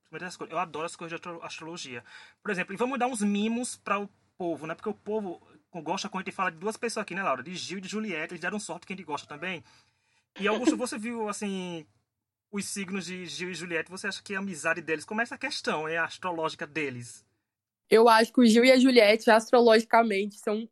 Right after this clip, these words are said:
Speaker 2: um pouquinho incompatíveis. <laughs> A Juliette é sagitariana e o Gil é canceriano. Então fica aquela energia do Gil sempre ter as coisas com peso mais emocional e a Ju ser uma pessoa mais leve, né? Sagitariano é o espírito livre, a Juliette é um espírito extremamente livre,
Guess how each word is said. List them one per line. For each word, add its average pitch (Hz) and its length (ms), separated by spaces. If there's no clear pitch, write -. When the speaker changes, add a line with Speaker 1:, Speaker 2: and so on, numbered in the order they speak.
Speaker 2:
um 294 160
pouquinho 311 480
incompatíveis. 214 960
<laughs> - 160
A 208 40
Juliette 208 480
é 233 60
sagitariana 254 960
e 208 40
o 208 80
Gil 202 160
é 208 60
canceriano. 214 720
Então 214 200
fica 240 220
aquela 262 240
energia 220 480
do 208 160
Gil 202 180
sempre 214 380
ter 220 160
as 220 140
coisas 202 260
com 214 180
peso 196 240
mais 190 160
emocional 196 540
e 214 80
a 226 180
Ju 220 320
ser 277 240
uma 311 140
pessoa 254 320
mais 240 240
leve, 190 340
né? 175 100
Sagitariano 202 560
é 214 60
o - 20
espírito 247 460
livre, 214 320
a 196 60
Juliette 202 420
é 226 60
um 285 80
espírito 269 400
extremamente 285 840
livre, 220 480